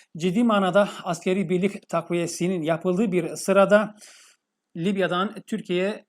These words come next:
önemli bir ziyaret, e, gerçekleştirileceği dile getiriliyor. Libya basında yer alan haberde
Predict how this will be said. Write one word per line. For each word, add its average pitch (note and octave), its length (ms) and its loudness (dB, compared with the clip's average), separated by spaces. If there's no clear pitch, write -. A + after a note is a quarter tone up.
önemli F3+ 380 -2
bir F#3 280 -4
ziyaret, F3 640 0
e, E3+ 200 -6
gerçekleştirileceği D#3+ 1400 -4
dile D3+ 160 -2
getiriliyor. D3 540 -6
Libya F#3+ 420 -2
basında E3+ 440 -4
yer E3 180 -2
alan D#3 240 -4
haberde D#3 640 -4